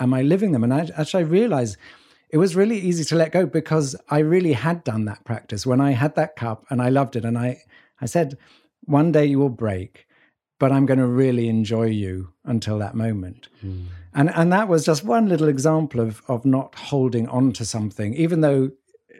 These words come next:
Speaker 1: you know, I love my cup of tea, my cup of coffee, and I had it out of that cup. But al-, already to see it as broken was, was a,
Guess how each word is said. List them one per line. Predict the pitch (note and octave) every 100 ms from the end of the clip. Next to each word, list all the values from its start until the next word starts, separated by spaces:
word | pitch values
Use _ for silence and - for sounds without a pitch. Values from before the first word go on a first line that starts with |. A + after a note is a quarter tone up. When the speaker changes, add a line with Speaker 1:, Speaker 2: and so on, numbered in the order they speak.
| _
Speaker 1:
you | C#3+
know, | A2+ A2
I | B2+
love | A#2+ C3
my | C#3+ C3+
cup | C#3 C#3+
of |
tea, | C#3 C#3+
my | C3
cup | B2 C3+
of |
coffee, | B2 D#3+ C#3+
and | A2+
I |
had | A#2 C3 C3+
it | C3+
out | C3+ C3
of | A#2
that | B2+ -
cup. | - C#3+ - _ - - - _ _
But | - A#2+ A#2 - D3+ D3+
al-, | D#3 D#3+
already | D#3+ C#3+ C#3+ B2
to | A2
see | A2 B2
it | A2
as | G2+
broken | - A2+ A2+ F#2+
was, | G2 G2
was | C3 A#2+
a, | B2+